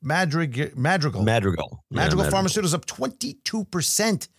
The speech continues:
Speaker 1: Not only twenty-two percent, twenty-two point twenty-two percent. Twenty-two point two two.
Speaker 2: Yeah, it's on its way.
Speaker 1: There you go. And a Real Good Food Company, which is turning into a real bad stock,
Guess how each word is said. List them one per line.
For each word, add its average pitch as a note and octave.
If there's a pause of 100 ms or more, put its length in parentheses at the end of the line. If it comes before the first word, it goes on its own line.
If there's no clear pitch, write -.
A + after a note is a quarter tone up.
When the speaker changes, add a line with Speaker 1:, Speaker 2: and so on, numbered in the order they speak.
(340)
Speaker 1:
Not F3
only G#3+
twenty-two F#3
percent, D#3
twenty-two G3+
point E3+
twenty-two E3+
percent. -
Twenty-two F#3+
point D#3
two -
two. D3 (800)
Speaker 2:
Yeah, G#2+
it's F#2
on F#2
its F2
way. E2+ (680)
Speaker 1:
There -
you B2+
go. F3+ (380)
And D3
a C#3+
Real F3
Good D3+
Food E3+
Company, C#3 (500)
which A2
is -
turning C#3
into A#2
a A#2
real C#3
bad C3
stock, C3